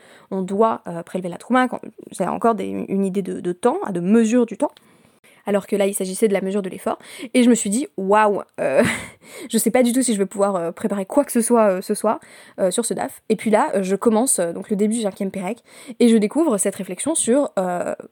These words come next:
bah, l'effort. Quand est-ce que l'effort est, est suffisant ? Euh, quand est-ce que,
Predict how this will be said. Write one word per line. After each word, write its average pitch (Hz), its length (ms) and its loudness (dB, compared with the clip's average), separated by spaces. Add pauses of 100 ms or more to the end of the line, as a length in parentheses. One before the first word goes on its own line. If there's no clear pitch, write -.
(160)
bah, 180 160 -8
l'effort. 226 640 0 (320)
Quand 226 120 0
est-ce 302 120 -2
que 247 60 2
l'effort 247 580 2
est, 190 260 -2
est - 40 -4
suffisant ? 233 720 0
Euh, 190 100 2
quand 233 220 0
est-ce 254 180 2
que, 196 320 0